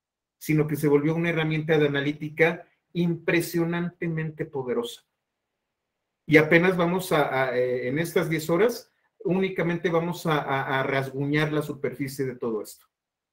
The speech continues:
Select me permite seleccionar elementos.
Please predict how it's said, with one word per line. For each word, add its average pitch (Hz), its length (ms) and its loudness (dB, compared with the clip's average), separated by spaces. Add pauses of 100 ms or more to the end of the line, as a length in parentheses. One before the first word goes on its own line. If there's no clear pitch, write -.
(680)
Select 180 540 6 (760)
me 147 140 2
permite 156 420 2
seleccionar 127 600 -2
elementos. 143 600 -6